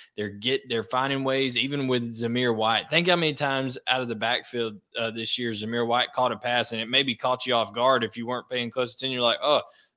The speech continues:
hey, Z-, Zeus is out there, you know, catching a ball in the flat or a swing route or something like that." Georgia uses the backs very, in a very versatile manner. They have to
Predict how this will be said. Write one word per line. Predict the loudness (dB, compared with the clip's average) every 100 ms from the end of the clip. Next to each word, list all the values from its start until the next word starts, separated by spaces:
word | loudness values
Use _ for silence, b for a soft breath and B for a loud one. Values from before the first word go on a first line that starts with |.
| -2
hey, | -2
Z-, | -2 -8 -12
Zeus | 0 0 2 0
is | 0
out | 0
there, | 0 0 -2
you | -4
know, | -4 -2
catching | -4 -2 -2
a |
ball | 4 4
in | 4
the | -2
flat | 0 0 0
or | -2
a | -4
swing | -6 -6 -2
route | -2 -2
or | -4
something | -6 -2 -2
like | -2 0
that." | 0 -2 b b b _ 0
Georgia | 0 0
uses | -2 0 2 2 0
the | 2
backs | 6 6 4 -4 -6 _ _
very, | -6 -4 -2 0
in | -2
a |
very | 0 0
versatile | 0 -2 -2 -2 2 2 2
manner. | 0 0 0 0
They | 0
have | 0 -2 -4 -4
to | -4 -4